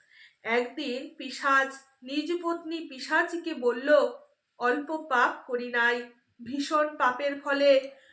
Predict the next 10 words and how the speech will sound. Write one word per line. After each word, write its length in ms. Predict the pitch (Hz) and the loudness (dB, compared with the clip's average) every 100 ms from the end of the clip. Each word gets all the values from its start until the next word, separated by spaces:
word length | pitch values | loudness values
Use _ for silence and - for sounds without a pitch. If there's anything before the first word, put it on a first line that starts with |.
| _ 247 | _ -2
নরক 580 | 262 262 294 320 311 247 | 4 4 4 2 0 2
যন্ত্রণাতুল্য 1120 | 269 277 320 302 302 311 302 294 302 277 277 - _ | 2 2 -2 0 0 0 -4 6 8 8 4 -10 _
পিশাচত্ব 920 | 277 277 311 302 285 294 - 269 277 - _ _ - | -10 -6 -4 -2 -4 -4 -2 -2 -2 -10 _ _ -4
প্রাপ্ত 560 | 254 240 - - - | 2 2 0 -6 -8
হইয়াছি। 1080 | - 285 247 240 226 226 - 269 277 269 - _ _ _ _ _ _ _ _ _ - | -6 -2 -4 0 -2 -2 -10 -6 -6 -8 -14 _ _ _ _ _ _ _ _ _ -6
অতএব 500 | 240 240 247 247 240 240 - _ _ _ _ _ _ _ _ _ _ _ _ _ _ _ _ _ | -4 0 2 4 4 2 -12 _ _ _ _ _ _ _ _ _ _ _ _ _ _ _ _ _
এখন 560 | 254 247 247 320 294 277 - _ _ _ _ - | -2 -2 0 -2 -2 -6 -16 _ _ _ _ -4
হইতে 640 | 254 277 277 277 262 - _ - | -4 -4 -2 -2 -2 -6 _ 0
পাপ 340 | 247 269 - | 4 4 0
কার্য 480 | 302 262 233 269 247 | 0 0 0 -2 -2